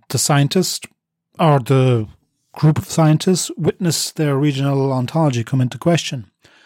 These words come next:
But when that happens, they are no longer doing science, according to Heidegger. They are confronting the existential limitations about the nature of their discipline and are, as such, doing philosophy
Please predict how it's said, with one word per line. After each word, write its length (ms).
But 360
when 200
that 140
happens, 600
they 120
are 100
no 140
longer 340
doing 260
science, 360
according 360
to 100
Heidegger. 500
They 100
are 40
confronting 640
the 180
existential 640
limitations 920
about 300
the 80
nature 400
of 100
their 140
discipline 600
and 100
are, 260
as 120
such, 300
doing 300
philosophy 720